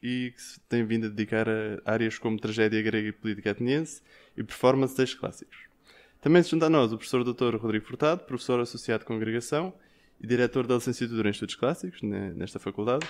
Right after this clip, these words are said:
As suas áreas de especialização são historiografia latina clássica e medieval, história dos reinos suevos e visigótico e história do Império Romano.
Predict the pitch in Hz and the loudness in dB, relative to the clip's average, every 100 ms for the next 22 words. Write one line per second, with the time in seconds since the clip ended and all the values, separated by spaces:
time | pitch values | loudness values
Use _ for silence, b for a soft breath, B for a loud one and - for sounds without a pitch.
0 | B B B B B B - 120 - 151 | B B B B B B -6 -4 0 4
1 | 156 151 151 160 147 147 - 143 113 - | 6 4 2 0 0 0 2 4 4 2
2 | 117 - 117 117 - 120 110 117 110 113 | -2 2 4 4 2 2 2 2 0 2
3 | 147 165 160 156 156 143 135 131 117 104 | 2 2 -2 -2 -2 0 0 0 0 0
4 | 87 - - - 104 104 104 110 104 110 | -2 -4 -8 0 2 2 2 0 2 0
5 | 98 101 110 127 135 180 - 147 131 139 | 0 -2 -4 -4 -2 -2 -2 -8 -2 2
6 | 135 123 117 120 110 95 92 | 2 2 0 -2 0 -2 -4